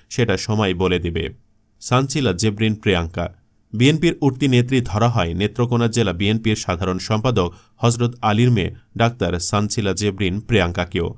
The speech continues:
উঠতি নেত্রীদের মধ্যে একমাত্র তিনি এরই মধ্যে জাতীয় নির্বাচনে অংশ নিয়েছেন।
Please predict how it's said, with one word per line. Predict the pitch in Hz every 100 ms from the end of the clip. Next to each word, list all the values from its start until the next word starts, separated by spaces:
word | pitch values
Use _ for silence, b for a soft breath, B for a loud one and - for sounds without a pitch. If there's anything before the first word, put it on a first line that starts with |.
| b b _
উঠতি | 139 143 147
নেত্রীদের | 117 127 139 147
মধ্যে | 147 147 104 82 b b
একমাত্র | 120 123 127 127 127
তিনি | 127 113 85 -
এরই | 113 117
মধ্যে | 127 120 95 87 B -
জাতীয় | 104 110 110 110
নির্বাচনে | 101 113 113 110 -
অংশ | 101 98 95
নিয়েছেন। | 101 90 82 - 92